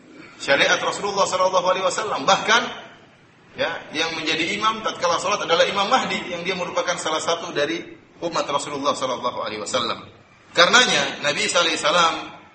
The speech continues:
kemudian menghancurkan simbolnya orang-orang Nasara, yaitu salib.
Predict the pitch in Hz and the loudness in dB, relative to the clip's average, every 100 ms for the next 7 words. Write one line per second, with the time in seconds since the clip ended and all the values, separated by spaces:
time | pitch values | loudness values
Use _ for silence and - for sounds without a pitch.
0 | _ _ - 143 147 151 170 165 - - | _ _ -12 -10 -4 0 0 0 -8 -10
1 | 143 135 147 202 202 202 208 196 220 220 | -8 -4 -4 -2 -2 2 0 0 -4 -2
2 | 208 202 196 175 170 165 208 151 143 139 | 2 2 2 2 2 2 0 0 -2 0
3 | 170 180 202 214 - - - _ - 131 | 4 4 4 0 -10 -18 -20 _ -8 -6
4 | 156 139 139 139 | -4 0 2 2